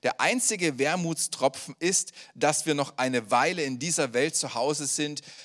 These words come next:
ähm, ja, die sich eigentlich gegen Gott und gegen seine Kinder richtet. Aber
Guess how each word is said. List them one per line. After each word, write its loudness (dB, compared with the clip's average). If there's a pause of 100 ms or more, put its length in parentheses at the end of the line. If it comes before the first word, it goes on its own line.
(140)
ähm, 2 (160)
ja, 2 (360)
die -2
sich 0
eigentlich 4
gegen 2
Gott 2
und -6
gegen 2
seine 2
Kinder -2
richtet. 2 (260)
Aber 8